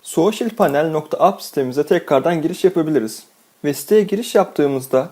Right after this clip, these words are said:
on T L bakiyemizin sitemize yatmış olduğu gözüküyor. Buradan da kontrol ettiğimiz zaman havale E F T ile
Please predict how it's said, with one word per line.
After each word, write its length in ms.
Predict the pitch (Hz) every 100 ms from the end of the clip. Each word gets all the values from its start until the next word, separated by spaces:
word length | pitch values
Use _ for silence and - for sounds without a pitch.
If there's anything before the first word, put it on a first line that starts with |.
| -
on 220 | 175 220
T 240 | 220 190
L 140 | 165 151
bakiyemizin 640 | 151 151 151 127 135 180
sitemize 480 | - - 175 139 165
yatmış 380 | 190 185 180 175
olduğu 340 | 151 143 143
gözüküyor. 400 | 127 113 120 110 113 -
Buradan 360 | 202 233 226 208
da 100 | 202
kontrol 380 | 185 170 185
ettiğimiz 500 | 165 160 165 165 214
zaman 340 | 190 117 113 185
havale 380 | 147 143 151 160
E 180 | 147 143
F 240 | 170 151
T 240 | 151 165 131
ile 220 | 123